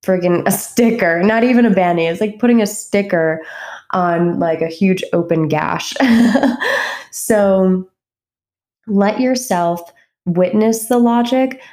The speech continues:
but not necessarily make all your choices from there.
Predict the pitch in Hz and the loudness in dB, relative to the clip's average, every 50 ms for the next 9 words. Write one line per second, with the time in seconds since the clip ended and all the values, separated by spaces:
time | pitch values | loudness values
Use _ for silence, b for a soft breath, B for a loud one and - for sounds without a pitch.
0 | B B - 175 170 208 202 185 180 - - 190 190 185 214 254 277 285 277 285 | B B -8 -4 0 0 2 2 0 0 2 2 2 2 2 0 0 0 0 -2
1 | 311 285 - 294 277 269 269 262 254 240 226 202 196 208 202 - 247 247 247 240 | -2 -4 -2 0 0 2 2 2 2 2 2 2 2 0 0 -2 -2 0 2 0
2 | 226 214 - - - - 156 180 226 - - 180 170 - - - - - - - | 0 -2 -4 -8 -6 -4 -2 -2 -2 -2 -2 -2 -4 -4 -6 -6 -6 -4 -4 -4
3 | - 80 71 - - - - _ | -6 -6 -6 -6 -8 -8 -10 _